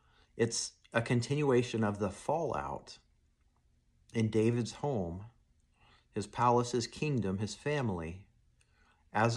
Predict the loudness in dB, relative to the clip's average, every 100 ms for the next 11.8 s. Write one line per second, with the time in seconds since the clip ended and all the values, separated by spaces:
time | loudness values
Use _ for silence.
0 | 0 0 2 0 2 2 2 -2 -10 -18
1 | -12 -10 -4 -2 -2 -4 -4 -2 -2 -4
2 | -8 -14 _ _ _ _ _ -4 -4 -2
3 | -2 -2 -2 0 -2 -8 -16 _ _ _
4 | _ _ _ _ _ _ _ _ _ -2
5 | 0 2 0 4 6 6 4 0 -4 0
6 | 2 2 0 -2 -2 0 2 0 -2 -10
7 | _ -20 -20 _ -4 4 6 8 6 4
8 | 0 -2 -2 -4 -6 -10 -8 -10 -12 -4
9 | -2 0 0 -2 -8 0 0 2 2 2
10 | -2 -12 _ _ _ _ -2 0 2 0
11 | 0 2 2 0 -10 -12 -12